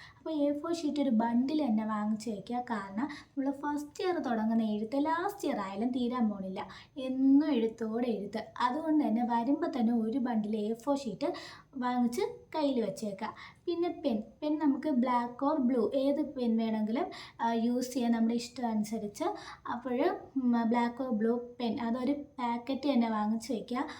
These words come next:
ഓരോന്നായിട്ട് വാങ്ങുന്നേക്കാളും ഒരു പാക്കറ്റ് വാങ്ങിച്ച് വെക്കുന്നതാണ് നല്ലത്. പിന്നെ നമുക്ക് ഇഷ്ടംപോലെ അസൈൻമെന്റ് എഴുതാനുണ്ട്.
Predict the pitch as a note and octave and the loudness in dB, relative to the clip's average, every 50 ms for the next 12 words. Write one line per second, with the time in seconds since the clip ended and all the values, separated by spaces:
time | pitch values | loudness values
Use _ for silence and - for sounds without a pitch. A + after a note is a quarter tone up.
0 | - - - C#4+ C#4+ C#4+ C#4+ C#4+ C#4 C#4 C4+ B3+ A#3+ - C4+ C4 B3 A#3+ A#3+ A#3+ | -16 -8 -2 0 2 4 6 6 8 6 6 4 0 -4 -4 -2 0 0 2 2
1 | A#3+ A#3+ A#3+ A#3+ A#3+ A#3+ A#3 B3 D4+ - - C#4 A#3+ C4+ - C4+ B3 B3 B3 B3 | 2 2 2 0 0 0 0 0 -2 -2 -2 -2 -2 -2 -2 0 0 0 0 -2
2 | - C4+ B3+ C#4 C4 A#3 A3 A3 A3+ A3 - A#3+ G#3+ - - A3 G#3+ G#3+ G#3+ G#3 | -4 -4 -4 -4 -2 -2 -2 -2 -2 -2 -2 -4 -4 -4 -4 -4 -2 -2 -2 -2
3 | G#3 G#3 G3+ G3+ F#3+ F#3+ G3 G3+ G3+ C4 E4+ F4+ - - - - - _ _ - | -2 -4 -6 -6 -8 -8 -10 -4 -2 -2 -2 -2 -6 -10 -16 -20 -20 _ _ 2
4 | C#4+ C#4 C4+ C#4 D4 C#4+ B3+ B3 B3 C4 B3+ - - C4+ B3 A#3+ A#3+ B3 B3+ B3+ | 4 6 8 8 8 8 6 6 2 0 -2 -4 -2 2 2 2 2 2 0 0
5 | B3 A3+ A#3 - - - C4 A#3+ A#3+ B3 B3 B3 A#3+ A3+ A3+ G#3+ G#3+ A3 A3+ A3 | 0 -2 -2 -2 -4 -4 -2 0 2 2 4 4 2 2 0 -2 -2 -2 -2 -2
6 | G#3+ G#3+ G#3+ G3+ G#3 A3+ D4+ F#4 | 0 0 0 -2 0 0 0 -2